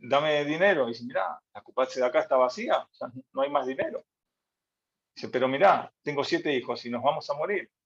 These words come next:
Binyamin Atzadik dice que agarró, sacó de su propio dinero y le dio. Después de un tiempo, Binyamin Atzadik se enfermó y estaba por morir. Le dicen los ángeles a Kosh,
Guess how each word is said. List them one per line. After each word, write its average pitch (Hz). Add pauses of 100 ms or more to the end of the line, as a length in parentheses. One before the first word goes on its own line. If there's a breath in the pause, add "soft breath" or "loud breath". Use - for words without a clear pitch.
(400)
Binyamin 120
Atzadik 160 (340)
dice 127
que 123
agarró, 120
sacó - (320)
de -
su 117
propio 156
dinero 170 (340)
y 123
le 131
dio. 156 (1300)
Después 156
de 156
un 131
tiempo, 151
Binyamin 131
Atzadik 131 (240)
se -
enfermó 120
y 139
estaba 135
por 139
morir. 165 (460)
Le 117
dicen 117
los 113
ángeles 135
a 110
Kosh, 135